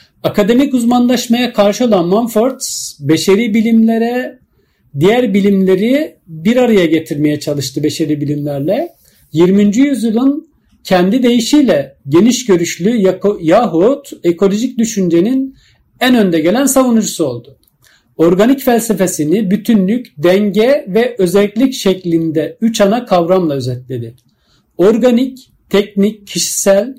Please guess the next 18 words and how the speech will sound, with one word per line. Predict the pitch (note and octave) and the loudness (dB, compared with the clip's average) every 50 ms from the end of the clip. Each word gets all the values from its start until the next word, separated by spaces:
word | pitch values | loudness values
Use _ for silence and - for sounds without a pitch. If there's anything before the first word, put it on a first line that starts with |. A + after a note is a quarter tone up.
| _ _ _ _ | _ _ _ _
toplumsal | - F3 F3+ F3 - F#3+ G#3+ A3 G#3+ - A#3 B3 B3+ A3+ | -2 -2 -2 0 0 0 0 0 0 0 0 0 2 2
ve | G#3+ F3+ F3 - | 0 0 -2 -2
kültürel | - F#3 E3+ E3 - - E3+ G3 A3 A#3+ | 0 0 0 0 0 -2 0 2 2 2
ol-, | A3+ G#3 G3 G3 A3 - - | 2 0 0 -2 -6 -6 -2
olgular | F3+ F3 E3+ E3 D#3+ F#3 F#3+ G#3+ A3+ | 0 0 0 2 2 2 2 2 2
arasındaki | A#3 G3+ F#3+ F#3 F#3 - - E3+ D#3+ D#3+ D#3 D3 - - D3 C#3+ C3+ C3 - _ _ _ _ - - _ _ - | 0 0 0 -2 -2 -2 -4 -2 -2 -2 -2 -4 -4 -6 -6 -6 -6 -8 -10 _ _ _ _ -20 -20 _ _ -2
ilişkileri | G3 G#3+ A3+ B3 - - - G3+ F3+ F3+ G3+ B3 C#4 C4+ | 0 0 0 0 -2 -4 -2 -2 0 2 2 0 0 0
keşfetmek | - A3 A3+ A3+ - A3+ G#3 G3+ - F3 E3+ D#3 E3 | 0 -2 -2 -2 -2 -2 -2 -2 -2 -4 -4 -2 -2
amacıyla | D#3+ D#3 D3+ D3 C#3 C3+ D3 D3 C#3 D3 E3 G3+ A#3+ C#4 - _ _ _ _ _ _ | -2 -2 -2 -4 -4 -4 -4 -4 -2 -2 -2 -2 -2 -4 -8 _ _ _ _ _ _
hayatı | _ - D#3+ E3 F3 F#3 F#3 F3+ F#3 - A3+ G3 | _ -2 2 2 4 2 2 0 -2 -2 0 0
her | G#3+ C4 C4+ B3+ | 2 2 2 2
zaman | A#3 A3+ A3 B3 C#4 C4+ B3 A3 | 2 2 2 2 2 2 0 0
bir | B3 A#3+ A3+ G3+ | 0 0 -2 -2
bütün | G#3+ - - B3 B3 | -4 -2 -2 0 0
olarak | A#3 G3+ F#3 E3+ F3 G#3 G#3+ - - | 2 2 2 2 2 0 -2 -2 -2
görmeye | D#3+ D#3+ D3+ D3+ D3+ D3 C#3+ C#3 | -2 -2 0 -2 -2 -4 -4 -6
çalıştı | - D3 C#3+ C#3 C3+ - - D3+ | -6 -4 -4 -4 -6 -6 -6 -6
Mumford. | D3 C#3+ C#3+ C#3 C3+ - F3 A3 C4 C4 | -4 -4 -4 -6 -4 -2 -2 -2 -2 -2